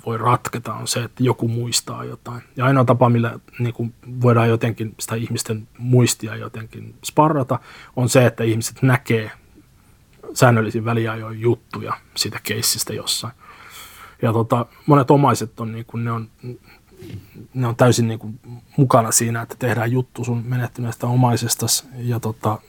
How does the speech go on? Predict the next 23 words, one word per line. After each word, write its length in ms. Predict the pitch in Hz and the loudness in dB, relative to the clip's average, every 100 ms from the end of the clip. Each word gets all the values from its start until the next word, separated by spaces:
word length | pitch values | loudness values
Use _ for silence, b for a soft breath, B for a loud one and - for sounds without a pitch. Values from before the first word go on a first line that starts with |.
| - - | -20 -6
ehkä 280 | 110 - | -4 0
sekin, 300 | 123 113 113 | 0 2 -2
niin 100 | 110 | -4
kun, 160 | 113 107 | -6 -6
osaltaan, 520 | - 117 117 110 113 - _ - | -4 -4 -2 -6 -6 -14 _ -14
niin 320 | 120 113 117 - | -12 -10 -12 4
palauttaa 460 | 113 113 - 113 | 6 6 2 -6
ihmisten 360 | 117 117 113 113 | -4 -6 -8 -10
mieliin 420 | 113 113 113 117 | -8 -8 -10 -10
sitä. 260 | 117 110 110 - B B B B B B B B | -12 -8 -10 -10 B B B B B B B B
Et 100 | 123 | -2
se 220 | - 131 - | 2 2 4
keskivertoihminen, 880 | 147 - 131 117 127 117 123 110 113 | 2 4 0 2 0 0 0 0 -2
joka, 340 | 104 113 110 B B B - | -2 -2 -4 B B B -4
joka 260 | 110 110 | 0 0
tota, 380 | 107 110 - 110 - | -2 -6 -4 -4 0
laittaa 380 | 127 120 - 113 | 2 2 2 -2
sitä 180 | - 117 | -2 -4
kritiikkiä, 580 | - 117 117 107 - 110 | -6 -6 -6 -6 -8 -10
niin 100 | 113 | -4
se 120 | - | 0
on 120 | 117 | 0
sellainen 460 | 110 117 113 110 | 2 0 0 -4